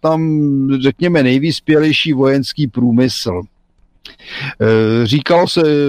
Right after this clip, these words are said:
té oblasti se říkalo Manžusko. Vlastně původně bylo Manžusko, eh,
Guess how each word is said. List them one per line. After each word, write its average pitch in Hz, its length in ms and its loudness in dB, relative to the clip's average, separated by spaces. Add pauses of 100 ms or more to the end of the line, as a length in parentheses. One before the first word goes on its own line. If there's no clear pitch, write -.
(280)
té 156 140 0
oblasti 147 500 -2
se 156 160 0
říkalo 143 400 0
Manžusko. 123 720 -2 (840)
Vlastně 151 400 0 (100)
původně 156 920 0
bylo 156 320 0
Manžusko, 143 680 0
eh, 120 880 0